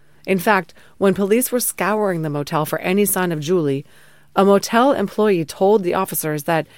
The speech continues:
he had noticed a strong smell of chemicals coming from room one oh two. Police checked that unit and found it had been vacated the night before,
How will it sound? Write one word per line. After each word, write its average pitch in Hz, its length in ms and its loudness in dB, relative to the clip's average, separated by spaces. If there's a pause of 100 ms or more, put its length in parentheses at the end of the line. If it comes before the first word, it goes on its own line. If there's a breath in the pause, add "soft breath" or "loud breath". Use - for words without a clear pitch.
(180 soft breath)
he 196 180 0
had 180 100 2
noticed 208 360 0
a 165 60 -6
strong 214 540 -4
smell 170 260 -4
of 139 120 -10
chemicals 160 500 -4
coming 170 280 -6
from 147 220 -6
room 156 220 -2
one 151 160 -4
oh 143 100 -6
two. - 380 -8 (880 soft breath)
Police 202 420 4
checked - 320 -4
that 165 180 -6
unit 165 400 0
and 165 160 -4
found 180 400 0 (380 soft breath)
it 190 80 -2
had 190 140 2
been 190 160 0
vacated 165 480 0
the 151 80 -6
night 165 200 -2
before, 151 540 -6